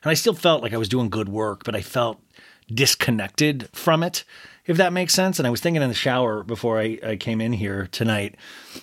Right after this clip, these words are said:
I was just like, "It is so, our, our, everything's so fragile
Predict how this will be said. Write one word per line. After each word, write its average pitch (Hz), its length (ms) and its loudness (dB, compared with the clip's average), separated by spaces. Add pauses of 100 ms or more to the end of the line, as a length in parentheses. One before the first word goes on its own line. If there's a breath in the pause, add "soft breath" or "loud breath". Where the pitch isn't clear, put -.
(240 loud breath)
I - 120 -4
was 107 120 -4
just 110 160 -2
like, 113 200 -4
"It 117 140 -2
is 117 100 -4
so, 190 480 2
our, 139 280 0
our, - 140 -4 (100)
everything's 196 420 2
so 190 140 6
fragile 123 680 -2